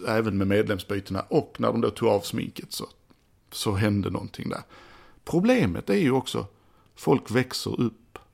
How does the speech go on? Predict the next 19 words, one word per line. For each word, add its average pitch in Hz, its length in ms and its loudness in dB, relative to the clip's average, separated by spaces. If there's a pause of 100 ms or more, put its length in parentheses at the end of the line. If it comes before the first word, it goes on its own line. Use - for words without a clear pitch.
(760)
Alla 127 440 6
är 175 80 4
ju 117 180 4
inte 165 200 2
som 107 180 2
vi, 113 420 -2 (500)
sådär 107 400 2 (320)
svagt 113 420 2
autistiska 107 720 0
och 123 180 0
håller 104 460 6
sådär 120 340 0
benhårt 107 600 2
fast - 500 -6
vid 151 80 4
det 160 40 2
här 147 120 2
förbankade 113 540 -4
bandet. 110 480 -8